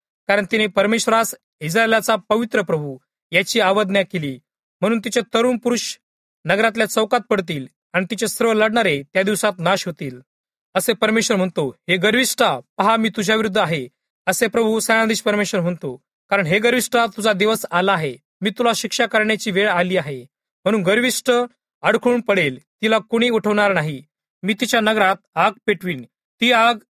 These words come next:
तिच्या सभोवतालच्या प्रत्येक गोष्टीला खाऊन टाकील. सेनाधीश परमेश्वर असे म्हणतो,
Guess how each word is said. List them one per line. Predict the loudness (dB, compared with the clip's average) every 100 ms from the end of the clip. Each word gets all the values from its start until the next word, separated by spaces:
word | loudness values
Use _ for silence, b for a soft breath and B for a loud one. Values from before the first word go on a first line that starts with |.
| _
तिच्या | -4 -2
सभोवतालच्या | 0 0 0 2 0 0 0 -2
प्रत्येक | -4 -8 -4 -4 -2
गोष्टीला | -2 -4 -4 -2 -2
खाऊन | -2 -2 -2
टाकील. | -4 -4 -10 -12 _ _ _
सेनाधीश | -2 0 2 -2 0
परमेश्वर | 0 0 0 -2
असे | -4 -2
म्हणतो, | -2 -2 -4 -6